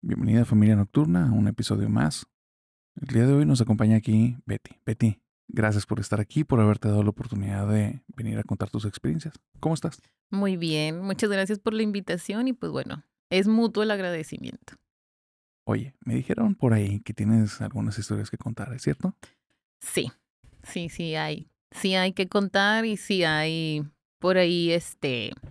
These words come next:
Speaker 2: vibra, vibra, hay vibra. <laughs>
Speaker 1: Muy bien, ¿qué te parece si, para ser justos con el intercambio, comienzo yo contándote una historia?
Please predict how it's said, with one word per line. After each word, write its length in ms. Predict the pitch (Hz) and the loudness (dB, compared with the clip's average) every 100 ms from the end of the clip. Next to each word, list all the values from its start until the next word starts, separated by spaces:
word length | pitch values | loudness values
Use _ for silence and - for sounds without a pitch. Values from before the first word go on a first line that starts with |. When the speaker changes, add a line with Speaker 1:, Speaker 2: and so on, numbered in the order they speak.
| - _ _ - | -20 _ _ -2
Speaker 2:
vibra, 460 | 180 202 160 131 | 0 2 2 2
vibra, 440 | 139 151 131 - - _ - | 2 0 -2 -6 -12 _ -2
hay 180 | 156 | -2
vibra. 320 | 160 156 135 139 | 0 -2 -2 -4
<laughs> 1400 | - - 285 370 - - - - - _ _ _ _ - | -4 -6 -6 -8 -10 -12 -14 -16 -20 _ _ _ _ 0
Speaker 1:
Muy 200 | 107 101 | 2 6
bien, 380 | 110 123 110 - | 6 6 4 0
¿qué 100 | 135 | -2
te 120 | - | 0
parece 400 | - 123 101 - | 4 4 4 -2
si, 140 | - | -8
para 260 | 95 95 95 | -6 -6 -6
ser 180 | 104 107 | -2 -2
justos 440 | - 110 - 110 | 2 0 0 -8
con 140 | 113 92 | -6 -6
el 120 | 95 | -6
intercambio, 640 | 95 107 - 113 101 107 _ | -6 -4 0 2 2 -4 _
comienzo 380 | - 104 110 113 | -6 -4 -2 -2
yo 120 | 104 | -2
contándote 520 | - 101 98 98 - | -4 -4 -4 -6 -8
una 80 | 95 | -10
historia? 320 | 92 95 - | -10 -14 -16